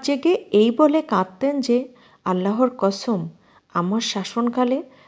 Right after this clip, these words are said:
ছাগলও যদি নদীর কিনারে অযত্নে পড়ে থাকে, তবে আমার আশঙ্কা হয় যে কেয়ামতের দিন তার সম্পর্কে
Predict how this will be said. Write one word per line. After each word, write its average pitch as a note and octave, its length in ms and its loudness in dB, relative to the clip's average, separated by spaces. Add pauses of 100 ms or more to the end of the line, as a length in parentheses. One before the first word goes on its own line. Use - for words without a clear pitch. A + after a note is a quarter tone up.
(140)
ছাগলও D4+ 460 2
যদি D4+ 340 -2
নদীর A#3+ 500 -2
কিনারে B3 460 -4 (340)
অযত্নে C#4 640 -2
পড়ে A3+ 320 -4
থাকে, B3 380 -6 (420)
তবে C4 380 0 (300)
আমার G3 320 -2 (100)
আশঙ্কা B3+ 540 -4
হয় A#3 260 -2
যে A3+ 240 -4 (380)
কেয়ামতের G#3+ 640 -2
দিন A#3+ 220 -2
তার F#3 240 -6
সম্পর্কে A3+ 720 -6